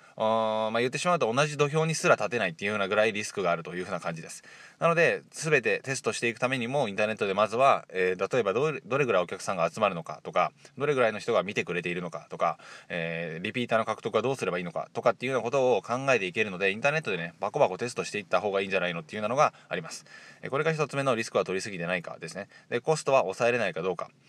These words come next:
えー、まあ、リスクとコストちょっと似てるところがあるんですけど、シンプルにね、数百万円のコスト使えますか？うん。えー、売上百万円、月商百万円なんて言ったりするんですけど、これはね、あのー、まあ、表向きの数値といいますか、利益率っていうのはまたは、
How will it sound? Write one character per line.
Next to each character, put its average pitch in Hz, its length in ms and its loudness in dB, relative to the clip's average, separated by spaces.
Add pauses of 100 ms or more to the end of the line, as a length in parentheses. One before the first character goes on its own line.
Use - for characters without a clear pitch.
(160)
え 98 420 -2
ー、 95 40 -8
ま 101 80 -2
あ、 - 20 -2
リ 151 100 -2
ス 156 80 -8
ク - 80 -4
と 117 80 0
コ 117 140 2
ス - 80 -10
ト 98 80 -4
ち - 80 -6
ょ 135 40 0
っ - 40 -8
と 107 80 -2
似 104 100 -6
て 127 100 0
る 131 60 -2
と 135 100 -2
こ 127 100 2
ろ 123 60 4
が 92 100 4
あ 95 40 4
る 92 80 0
ん 87 40 -8
で 85 100 -8
す - 80 -14
け 90 80 -6
ど、 92 260 0 (240)
シ 196 100 -8
ン 208 60 -4
プ 185 80 -2
ル 117 80 0
に 92 80 -4
ね、 - 80 -4
数 175 180 -6
百 196 200 -6
万 196 180 4
円 95 140 -4
の 98 320 0
コ 156 160 -2
ス - 40 -8
ト 90 220 0 (320)
使 - 220 0
え 170 40 6
ま 160 100 0
す - 40 -10
か？ - 140 -8 (140)
う - 20 -10
ん。 87 220 -12 (400)
え 95 160 -2
ー、 - 20 -2
売 151 60 -2
上 185 420 2
百 135 220 -8
万 143 200 4
円、 117 220 -2
月 123 200 -2
商 180 220 2
百 156 220 -4
万 147 200 4
円 135 100 0
な 98 80 -2
ん - 20 -8
て 82 40 -12
言 95 100 -4
っ - 20 -20
た 120 100 2
り 98 60 0
す 110 100 -6
る 110 80 -4
ん 98 40 -6
で 90 60 -4
す - 60 -12
け 85 120 -8
ど、 87 280 -4
こ 143 120 -2
れ 170 60 2
は 165 100 6
ね、 135 160 -2 (160)
あ 98 120 0
の 85 760 -6
ー、 - 20 -12
ま 101 120 0
あ、 - 20 4
表 147 260 0
向 151 140 -4
き 151 100 -4
の 143 100 0
数 135 200 -2
値 123 100 -8
と 107 80 0
い 95 40 -2
い - 20 -4
ま 92 100 -4
す - 80 -14
か、 95 100 -2
利 123 120 -4
益 165 140 -4
率 160 160 -4
っ - 20 -20
て 104 80 -8
い - 20 -4
う 98 60 -4
の 95 40 -2
は 87 80 -2
ま 104 120 -2
た 101 80 0
は、 - 180 -6